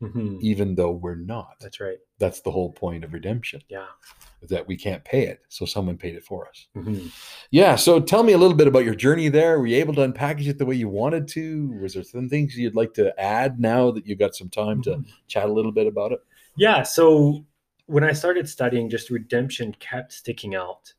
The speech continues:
Speaker 2: Mm-hmm.
Speaker 1: to me, and I couldn't get past it. And like I said on Sunday, it was, you know, I got
Speaker 2: Yeah.
Speaker 1: stuck there in a good
Speaker 2: Yeah.
Speaker 1: way.
Speaker 2: Yeah.
Speaker 1: As I started thinking and praying through what it actually meant to be redeemed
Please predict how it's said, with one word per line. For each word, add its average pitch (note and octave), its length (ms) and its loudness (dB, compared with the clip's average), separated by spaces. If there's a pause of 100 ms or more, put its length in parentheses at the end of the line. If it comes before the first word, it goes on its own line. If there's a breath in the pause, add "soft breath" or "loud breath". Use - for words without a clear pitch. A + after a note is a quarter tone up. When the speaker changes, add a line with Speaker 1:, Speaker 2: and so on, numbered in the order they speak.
Speaker 2:
Mm-hmm. G#2 260 -2
Speaker 1:
to A2+ 220 -6
me, F2+ 340 -6
and A2 160 0
I G#2+ 60 2
couldn't D3 500 0
get - 260 0
past - 440 -4
it. - 280 -6 (360)
And A#2+ 80 0
like B2 80 4
I A#2+ 40 4
said C3+ 140 4
on A#2 80 4
Sunday, A#2 240 2
it A2 40 4
was, A2 200 -6 (140)
you C3+ 120 -2
know, A#2+ 80 2
I A2+ 60 2
got A2 180 2
Speaker 2:
Yeah. G2 140 2
Speaker 1:
stuck C#3 120 -2
there B2+ 120 8
in A2 80 4
a G#2 60 0
good G#2 60 0 (120)
Speaker 2:
Yeah. G2+ 60 0
Speaker 1:
way. F#2+ 340 2
Speaker 2:
Yeah. G#2 260 4 (680)
Speaker 1:
As A#2 140 -8
I A2+ 40 0
started C3+ 300 -2
thinking A#2+ 400 -2
and G#2 180 -6 (340 loud breath)
praying A#2 320 -2
through A2 180 -6
what A#2 160 2
it B2 80 -2
actually A2+ 360 -4
meant A2 540 -4
to A2+ 120 -10
be G#2 180 -6
redeemed F#2+ 800 -12